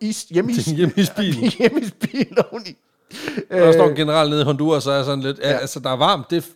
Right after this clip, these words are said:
Speaker 2: det, så, så jo, jo,
Speaker 1: Ja.
Speaker 2: det lyder fedt.
Speaker 1: Jo, jo.
Speaker 2: Men
Speaker 1: It's good for ice and
Speaker 2: det,
Speaker 1: other things.
Speaker 2: det er også en underlig ting at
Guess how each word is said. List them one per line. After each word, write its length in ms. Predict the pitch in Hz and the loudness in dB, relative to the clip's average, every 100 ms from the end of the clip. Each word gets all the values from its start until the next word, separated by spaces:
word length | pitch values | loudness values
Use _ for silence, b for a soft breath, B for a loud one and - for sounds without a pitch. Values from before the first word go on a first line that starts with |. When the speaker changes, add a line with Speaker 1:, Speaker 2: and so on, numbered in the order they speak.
| - | -2
Speaker 2:
det, 240 | 185 - | -2 -2
så, 260 | - 135 131 | -8 -8 -8
så 80 | 127 | -8
jo, 200 | 131 185 | 0 4
jo, 80 | 220 | 4
Speaker 1:
Ja. 160 | 170 | 2
Speaker 2:
det 80 | 170 | -4
lyder 180 | 147 208 | 0 -2
fedt. 260 | - 170 175 _ | 0 -6 -6 _
Speaker 1:
Jo, 120 | 156 208 | 0 2
jo. 200 | 139 135 | 0 -4
Speaker 2:
Men 300 | - 131 135 - _ _ - | -6 -6 -6 -12 _ _ -18
Speaker 1:
It's 100 | 139 | -14
good 120 | 185 196 | -10 -6
for 280 | 175 - 151 | -6 -4 -4
ice 160 | 165 - | -4 -8
and 100 | 120 | -12
Speaker 2:
det, 80 | - | -10
Speaker 1:
other 260 | 123 139 196 - | -10 -8 -10 -12
things. 300 | 110 - - | -20 -20 -18
Speaker 2:
det 120 | 160 180 | -4 0
er 20 | |
også 180 | 180 180 | 0 -4
en 80 | 208 _ - | -10 _ 0
underlig 460 | 190 220 247 214 | 0 2 0 0
ting 340 | 143 - 214 190 _ _ _ _ _ _ | -4 -4 -4 -4 _ _ _ _ _ _
at 80 | _ | _